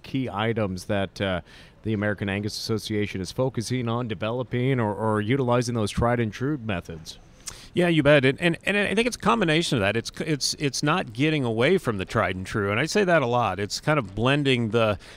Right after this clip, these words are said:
Speaker 2: the, uh, the art of what we've known around raising good cattle with the new science that's coming at us. And I think where, for, in our space, you know, some of it in, as it relates to genetic prediction and trying to predict how these cattle are gonna go on and perform,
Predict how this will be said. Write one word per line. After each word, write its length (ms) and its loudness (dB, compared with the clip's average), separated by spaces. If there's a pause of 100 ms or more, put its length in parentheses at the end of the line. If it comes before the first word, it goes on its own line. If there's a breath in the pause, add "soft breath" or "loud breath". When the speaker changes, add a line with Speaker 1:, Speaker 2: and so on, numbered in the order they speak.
(100)
Speaker 2:
the, 280 2
uh, 120 2
the 220 -4
art 520 2
of 200 -4
what 200 2
we've 180 -2
known 280 2
around 380 2
raising 440 0
good 220 -2
cattle 340 0
with 160 -4
the 80 -6
new 200 -4
science 640 -6
that's 240 -6
coming 260 -2
at 220 0
us. 200 -2
And 120 -2
I 80 0
think 300 2 (280 loud breath)
where, 200 2
for, 260 4
in 160 0
our 160 4
space, 520 0
you 80 0
know, 120 0
some 240 0
of 120 0
it 140 0
in, 240 -4
as 220 0
it 80 0
relates 400 0
to 100 -4
genetic 560 0
prediction 540 0
and 240 -4
trying 280 0
to 40 -4
predict 520 -2
how 120 2
these 200 -4
cattle 320 0
are 60 0
gonna 220 -2
go 160 0
on 240 2
and 160 -4
perform, 640 0